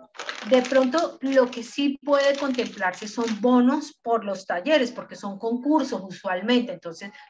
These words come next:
los que ganen los concursos, pues probablemente van a tener alguna, mm, eh, eh, eh, alguna, alguna,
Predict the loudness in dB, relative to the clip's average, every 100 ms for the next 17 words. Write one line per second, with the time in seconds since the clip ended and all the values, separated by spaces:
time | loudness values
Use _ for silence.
0 | -2 0 0 -2 -2 -4 -2 -4 -6 -14
1 | -14 -14 -10 -10 -8 -4 -4 -4 -8 -6
2 | -6 -6 -8 -8 -6 -8 -12 -20 -12 -4
3 | -4 -4 -6 -4 -2 0 2 2 0 -6
4 | -14 -16 -18 _ _ -20 _ -20 -10 -6
5 | -4 -2 -2 -4 -6 -4 -4 -4 -6 -8
6 | -12 -18 -20 -20 _ _ _ _ _ -8
7 | -4 -2 0 -2 -2 -4 0 4 6 4
8 | 2 -4 -4 -4 -4 -4 0 0 0 -2
9 | -4 -8